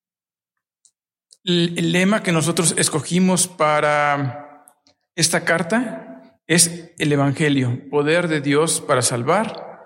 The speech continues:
por gracia en Cristo Jesús, a todo aquel que cree. ¿Me pueden ayudar con la, a cambiarle, por favor?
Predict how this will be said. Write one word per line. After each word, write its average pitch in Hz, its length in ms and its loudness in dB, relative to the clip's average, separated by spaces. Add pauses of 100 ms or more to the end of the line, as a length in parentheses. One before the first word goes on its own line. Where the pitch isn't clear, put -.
(340)
por 143 180 0
gracia 175 580 2
en 147 120 0
Cristo 170 320 2
Jesús, - 760 0 (360)
a 127 160 -6
todo 185 380 0
aquel 143 320 0
que 135 140 0
cree. - 640 -2 (3500)
¿Me 156 120 2
pueden 247 220 0
ayudar 165 260 2
con 185 160 0
la, 110 720 0 (3250)
a - 60 -14
cambiarle, 143 320 0
por 170 100 -8
favor? - 600 -6